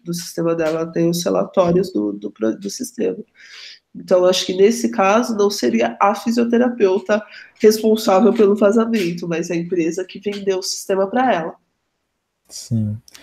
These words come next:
Speaker 2: É, o Gustavo tá pedindo, como vai funcionar esses dados mascarados, ah, raw level, et cetera, para o desenvolvedor? Vai ter mudança nas consultas, login ou outra coisa?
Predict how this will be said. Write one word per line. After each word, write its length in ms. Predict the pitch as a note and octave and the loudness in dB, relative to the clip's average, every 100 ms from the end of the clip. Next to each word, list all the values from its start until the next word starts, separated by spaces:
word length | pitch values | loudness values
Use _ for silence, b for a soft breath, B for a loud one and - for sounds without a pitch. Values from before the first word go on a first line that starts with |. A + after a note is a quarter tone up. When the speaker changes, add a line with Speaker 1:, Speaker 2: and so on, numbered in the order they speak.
| B B B - | B B B -2
Speaker 2:
É, 460 | A#2+ A2+ A2+ A2 - _ _ - | 2 4 4 2 -4 _ _ -4
o 140 | G2+ | -2
Gustavo 880 | B2 C3+ - - - C#3+ D#3 D3+ B2+ | 0 -2 -4 2 4 6 4 2 -2
tá 160 | - B2 | 2 2
pedindo, 500 | C3 A#2 A2 A2 A2 | 2 2 4 4 2
como 280 | - D#3 | 2 2
vai 160 | E3 E3+ | 6 4
funcionar 580 | - D#3+ - C3+ A#2+ A#2+ | 6 0 2 4 6 4
esses 300 | - B2 A#2+ | 2 -2 6
dados 340 | G#2 A2+ B2 | 6 6 4
mascarados, 1120 | A#2 A#2+ - - A2+ G#2+ G#2+ A2 G#2+ G#2 - _ _ _ _ _ | 4 2 2 4 6 8 8 6 2 -4 -8 _ _ _ _ _
ah, 320 | - G#2 G#2 G#2 | -2 0 2 4
raw 240 | A2 A2 | 6 6
level, 800 | A2 A2 A#2 A#2+ A#2+ A#2+ A#2+ A#2 - | 6 6 6 4 2 4 2 0 -2
et 300 | A2+ A#2 - | 0 0 -4
cetera, 600 | - G#2+ G#2 - - - - _ _ | -2 0 0 -4 -8 -8 -14 _ _
para 180 | A2 A2 | 2 2
o 60 | A2+ | 2
desenvolvedor? 920 | A2+ G#2+ A2 G#2+ A2+ A2+ G2 F2+ - - | 0 0 2 4 2 4 4 2 -2 -8
Vai 220 | A2+ A2 | 0 2
ter 160 | - | 2
mudança 500 | A#2+ B2 A2+ A2+ - | 2 2 4 2 2
nas 140 | A#2+ A2+ | -2 -2
consultas, 800 | - G#2 - - C3+ C3+ G#2+ G#2 | -2 -4 -2 0 0 2 0 2
login 840 | G#2+ G#2 G#2 G#2 A2+ C#3 C#3 A#2 - _ _ _ | 4 4 4 0 2 2 2 0 -4 _ _ _
ou 200 | - A2+ | 0 4
outra 340 | A2 A2 G#2+ | 6 4 0
coisa? 480 | G#2+ - G2+ G2 - | -2 2 2 2 -4